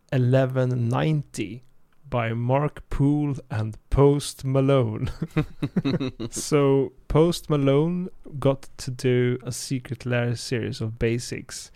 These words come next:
in which the art is made by sort of, well, this one is by Mark Poole, and then Post Malone has scribbled in the text box,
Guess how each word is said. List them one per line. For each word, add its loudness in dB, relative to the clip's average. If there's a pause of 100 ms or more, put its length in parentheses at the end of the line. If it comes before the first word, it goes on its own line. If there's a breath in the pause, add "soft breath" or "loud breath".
in 6
which 2
the -8 (100)
art 0
is -8
made -2
by -4 (320)
sort -2
of, -4
well, -2
this -8
one -8
is -8
by -8
Mark -8
Poole, 2
and -2
then 2 (280)
Post 0
Malone 4
has -4
scribbled 0
in -6
the -6
text -6
box, -8